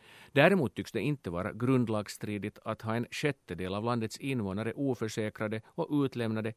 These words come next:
till i bästa fall godtyckligt omhändertagande och i sämsta fall rännstenen. Så man kan åtminstone fråga sig vem och vad lagen ska skydda i så fall. Marknaden eller människorna?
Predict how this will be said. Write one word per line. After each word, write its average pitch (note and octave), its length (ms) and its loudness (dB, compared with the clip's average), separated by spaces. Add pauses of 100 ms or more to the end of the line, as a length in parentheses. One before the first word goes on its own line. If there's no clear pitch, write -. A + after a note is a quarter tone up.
till A#2+ 140 -2
i A#2+ 60 2
bästa C3 380 -4
fall G#2 240 -4
godtyckligt A#2 640 -2
omhändertagande G#2+ 1040 -2 (120)
och D#3+ 160 2
i C#3+ 40 0
sämsta A#2+ 420 -2
fall G#2+ 360 -4
rännstenen. E2 760 -6 (480)
Så - 100 -4
man D3 100 4
kan D#3 120 2
åtminstone D3+ 440 -2
fråga D3 420 0
sig F#2+ 220 -4
vem A2 360 2
och A#2 220 0
vad A2+ 400 0
lagen F#2+ 320 -2
ska B2 180 -6
skydda G2+ 360 -4
i F2+ 60 -6
så G2+ 220 0
fall. - 240 -14 (340)
Marknaden A#2+ 720 0 (180)
eller C#3 360 -2
människorna? - 580 -4